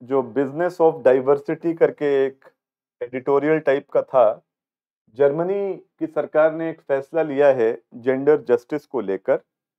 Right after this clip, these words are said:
लैंगिक न्याय की संकल्पना को लेकर। इस फैसले को, इसको थोड़ा सा समझेंगे कि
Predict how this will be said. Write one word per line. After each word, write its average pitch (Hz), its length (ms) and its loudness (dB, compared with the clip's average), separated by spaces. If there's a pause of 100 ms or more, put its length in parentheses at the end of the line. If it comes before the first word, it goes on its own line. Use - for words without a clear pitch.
(400)
लैंगिक 143 540 2
न्याय 139 340 2
की 131 340 -6
संकल्पना 117 800 -6
को 110 160 -4
लेकर। 104 380 -4 (840)
इस - 300 -10
फैसले 151 400 -2
को, 92 300 -14 (340)
इसको 156 260 -10
थोड़ा 156 240 -2
सा 151 160 -6
समझेंगे 151 560 -8
कि 120 600 -12